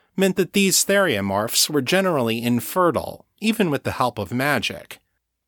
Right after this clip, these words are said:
That means that there were no second or third generation theriomorphs being born pre-cursed, as happened to many of the mammal theriomorphs. And it wasn't just about reproduction. Almost every aspect of their physiology was unfamiliar,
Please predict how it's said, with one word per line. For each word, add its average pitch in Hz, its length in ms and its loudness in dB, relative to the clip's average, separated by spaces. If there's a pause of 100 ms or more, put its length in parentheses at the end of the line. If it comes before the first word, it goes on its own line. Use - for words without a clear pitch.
(200)
That 165 200 0
means 117 380 -2
that 143 140 -2
there 156 100 -2
were 160 140 -2
no 156 240 0
second 160 520 0
or 117 120 0
third 151 400 0
generation 123 680 0
theriomorphs 101 880 -2
being 120 320 0
born 117 440 -2
pre-cursed, - 1080 -2 (320)
as 139 160 0
happened 120 380 -2
to 113 80 -2
many 120 320 0
of 92 100 -8
the 101 80 -6
mammal 104 440 -2
theriomorphs. 92 1040 -6 (680)
And 196 100 2
it 226 60 2
wasn't 208 360 0
just 196 340 0
about 107 260 0
reproduction. 110 920 -4 (280)
Almost 190 440 0
every 196 400 0
aspect 147 580 -2
of 98 120 -6
their 113 160 0
physiology 120 800 0
was 101 220 -2
unfamiliar, 139 880 0